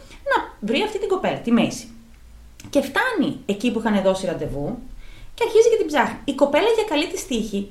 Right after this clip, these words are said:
είχε δώσει λάθος διεύθυνση κατά λάθος. Ε, ήταν λάθος τα στοιχεία, τέλος πάντων, στο, που είχε δηλώσει στο Uber. Και φτάνει σε ένα, μ,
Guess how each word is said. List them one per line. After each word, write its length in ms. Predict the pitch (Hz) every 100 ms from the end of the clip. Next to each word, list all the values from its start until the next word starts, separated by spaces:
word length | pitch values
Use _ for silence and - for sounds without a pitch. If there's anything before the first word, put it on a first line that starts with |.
| -
είχε 220 | 320 403
δώσει 260 | 320 349
λάθος 280 | 330 330 339
διεύθυνση 420 | 262 277 285 320
κατά 220 | - 285 208
λάθος. 500 | 180 139 - - - - - - - - - - - - - -
Ε, 320 | - - - -
ήταν 200 | 240 285
λάθος 240 | 269 269 277
τα 60 |
στοιχεία, 320 | 262 214 220 262
τέλος 200 | 247 220
πάντων, 220 | 233 262
στο, 180 | 254 -
που 140 | 208
είχε 120 | 226
δηλώσει 340 | 208 202 220 226
στο 280 | - 202 196
Uber. 100 | - - - - - -
Και 120 | 285
φτάνει 460 | 285 392 539 554 415
σε 80 | -
ένα, 600 | 277 247 226 202 175 147
μ, 540 | - 175 175 165 -